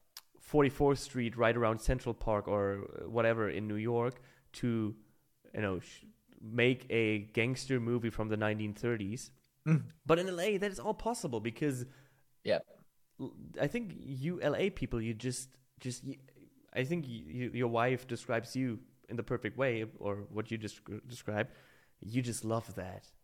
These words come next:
Speaker 1: You just love that
Speaker 2: Yeah.
Speaker 1: new, I mean, New Yorkers love New York, especially when it comes to basketball, movies, music.
Speaker 2: Yeah.
Speaker 1: New Yorkers think they, they,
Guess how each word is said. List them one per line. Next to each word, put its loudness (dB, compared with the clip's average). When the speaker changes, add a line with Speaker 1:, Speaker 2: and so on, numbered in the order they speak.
Speaker 1:
You -2
just -6
love 0
that -2
Speaker 2:
Yeah. 2
Speaker 1:
new, -2
I 4
mean, 4
New 4
Yorkers 4
love 2
New 0
York, 0
especially 2
when 2
it -4
comes -2
to -4
basketball, 2
movies, 2
music. 0
Speaker 2:
Yeah. 4
Speaker 1:
New 0
Yorkers 0
think -2
they, 2
they, 2